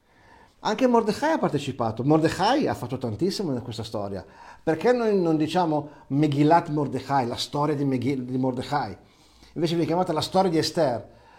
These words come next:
Perché vediamo, come vedremo fra poco, che il vero, vero protagonista di tutto era Esther. Adesso vediamo. Cosa impariamo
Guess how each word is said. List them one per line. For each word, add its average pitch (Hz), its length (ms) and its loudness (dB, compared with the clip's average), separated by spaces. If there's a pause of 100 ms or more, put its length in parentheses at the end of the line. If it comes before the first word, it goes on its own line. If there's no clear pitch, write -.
(260)
Perché 226 260 4
vediamo, 220 640 6
come 156 180 0
vedremo 151 260 4
fra 151 100 -2
poco, 143 300 0
che 156 400 2
il 151 200 4
vero, 202 800 8
vero 175 460 2
protagonista 151 920 0
di - 380 -6
tutto 117 760 -4 (600)
era 202 340 0
Esther. 175 580 0 (580)
Adesso - 300 2
vediamo. 98 400 2 (1800)
Cosa 202 880 6
impariamo 170 1120 4